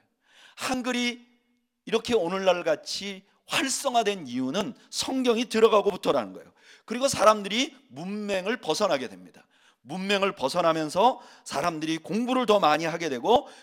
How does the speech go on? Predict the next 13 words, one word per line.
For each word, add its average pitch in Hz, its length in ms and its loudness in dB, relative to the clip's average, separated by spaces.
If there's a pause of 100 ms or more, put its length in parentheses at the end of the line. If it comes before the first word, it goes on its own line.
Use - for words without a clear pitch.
그러면서 208 520 -2
인재들이 240 640 -4
양성이 139 440 -4
되고, 101 400 -12 (160)
이 226 100 -8
인재들이 165 720 -8 (260)
나라가 131 540 0
어려울 220 440 0
때마다 113 420 -2 (240)
이 180 140 -10
나라를 139 400 -4
극복하게 202 580 -4
만들고, 131 640 -4